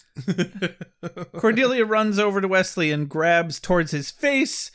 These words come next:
Speaker 2: Wesley steps out of the way, but then there's one of those big pulley rope numbers.
Speaker 1: It's a block and tackle.
Speaker 2: Yeah, that. And
Speaker 1: <laughs>
Speaker 2: she grabs it, and she swings it at the demon, and it smashes him to bits in short order.
Speaker 1: Yeah.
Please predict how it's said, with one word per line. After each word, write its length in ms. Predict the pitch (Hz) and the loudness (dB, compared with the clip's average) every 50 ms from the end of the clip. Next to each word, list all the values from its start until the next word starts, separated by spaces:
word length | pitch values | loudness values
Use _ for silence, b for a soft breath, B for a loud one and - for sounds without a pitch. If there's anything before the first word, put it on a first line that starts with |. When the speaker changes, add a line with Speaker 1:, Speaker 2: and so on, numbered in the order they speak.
| b b b b b | b b b b b
Speaker 2:
Wesley 400 | - 170 202 208 196 - 196 170 | -2 0 0 0 2 0 0 0
steps 340 | 165 - - 175 160 - - | 0 0 0 -2 -2 0 0
out 100 | 185 165 | 0 0
of 60 | 160 160 | 0 0
the 60 | 175 | 0
way, 300 | 196 226 226 226 226 220 | 0 2 4 4 4 4
but 420 | 208 - - - 185 202 202 202 | 2 -2 -6 -4 -2 -2 0 0
then 160 | 220 226 220 | 0 2 2
there's 220 | 208 208 196 185 - | 4 2 2 2 2
one 100 | 214 202 | 0 0
of 80 | 185 | 2
those 180 | 180 190 180 165 | 2 2 2 2
big 280 | 165 175 180 170 151 - | 2 0 0 0 -2 0
pulley 240 | - 233 233 226 | 2 2 2 2
rope 340 | 208 185 196 196 190 180 - | 2 2 2 2 2 2 0
numbers. 640 | 180 190 185 185 180 180 175 170 165 165 - - - | 0 2 2 4 4 4 4 2 2 0 -4 -6 -6
Speaker 1:
It's 160 | 127 123 - | -8 -10 -10
a 40 | 107 | -12
block 320 | 104 127 120 120 117 - | -10 -8 -8 -8 -8 -10
and 80 | 117 98 | -12 -14
tackle. 440 | - 107 92 90 - - - _ _ _ _ _ _ _ | -16 -18 -18 -20 -20 -20 -20 _ _ _ _ _ _ _
Speaker 2:
Yeah, 240 | 170 185 214 185 170 | -2 2 2 4 4
that. 360 | 180 190 190 175 147 - - _ _ _ _ | 4 4 2 2 0 -4 -10 _ _ _ _
And 880 | - 175 170 160 160 160 165 - - 175 185 175 - 220 - 202 190 - | -4 0 2 2 2 2 0 0 -2 -4 -6 -6 -8 -8 -8 -10 -10 -12
Speaker 1:
<laughs> 40 | _ | _
Speaker 2:
she 160 | - - 151 | -14 -14 -14
grabs 460 | 147 - - 220 233 220 208 196 196 | -6 0 2 4 4 4 4 2 0
it, 220 | 208 196 170 - _ _ _ _ _ | -2 -2 -2 -6 _ _ _ _ _
and 280 | - 147 139 139 139 135 | -6 -4 -2 -2 -2 -4
she 160 | - - 139 127 | -6 -6 -8 -8
swings 420 | - - - - 240 240 226 208 | -8 -8 -4 0 0 2 2 2
it 100 | 214 208 | 2 2
at 120 | 208 190 | 0 0
the 80 | 185 185 | 0 0
demon, 580 | 175 185 180 180 180 175 165 160 160 160 156 - _ _ _ - | 0 2 2 2 2 0 0 0 -2 -4 -4 -6 _ _ _ -8
and 120 | 135 131 | -6 -6
it 100 | 131 - | -6 -6
smashes 800 | - - - - 220 226 226 220 214 - - 196 190 190 190 - | -8 -6 -2 0 2 2 2 2 0 0 -2 -2 -2 -2 -2 -2
him 240 | 190 180 180 175 | -2 0 0 -2
to 100 | - 175 | -2 -4
bits 560 | 160 - 214 214 208 208 - - - - - - | -2 0 0 0 0 -2 -6 -8 -8 -8 -6 -6
in 200 | 208 220 214 196 | -4 -4 -4 -4
short 340 | - - 302 294 269 240 | -4 -4 0 0 0 0
order. 480 | 220 160 151 151 151 156 151 156 160 - _ _ _ _ _ _ _ _ _ _ _ _ _ _ _ _ | 2 0 0 0 0 0 -2 -2 -4 -8 _ _ _ _ _ _ _ _ _ _ _ _ _ _ _ _
Speaker 1:
Yeah. 420 | _ 117 117 120 117 113 110 107 | _ -12 -8 -6 -6 -6 -6 -8